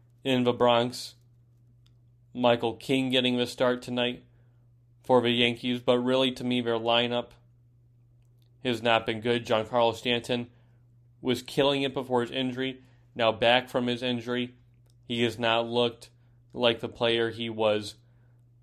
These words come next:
before when he was on a tear for this team. So this team has to get better. But to me, the marquee matchup tonight is the Braves and the Dodgers, uh, because you just have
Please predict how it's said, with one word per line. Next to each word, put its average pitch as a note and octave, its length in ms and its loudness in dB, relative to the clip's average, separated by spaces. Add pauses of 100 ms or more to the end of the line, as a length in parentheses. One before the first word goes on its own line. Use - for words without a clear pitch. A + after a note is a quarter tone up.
(200)
before A#2+ 460 0
when A#2 160 -4
he A2+ 160 -8
was A2+ 240 -4
on A#2 200 -4
a G#2+ 120 -6
tear A#2+ 380 -4
for A#2+ 200 -6
this A2+ 240 -4
team. G#2+ 460 -8 (1500)
So A#2 220 -2
this A2 240 -4
team G#2 340 -6 (600)
has A2+ 280 2
to A#2+ 80 -8
get A2 180 -2
better. G#2+ 240 2
But G#2 220 -4
to A#2+ 80 -10
me, A#2 380 -6 (320)
the A#2 80 -6
marquee A#2 500 2
matchup A#2 460 0
tonight A2+ 460 -4 (1400)
is C3 280 2
the A#2 140 -6
Braves A#2+ 760 -2 (600)
and A#2+ 160 2
the A#2 100 4
Dodgers, C3 720 4 (460)
uh, A#2 200 -2
because A#2+ 440 -2
you C3 100 -2
just B2 180 -2
have A2+ 240 0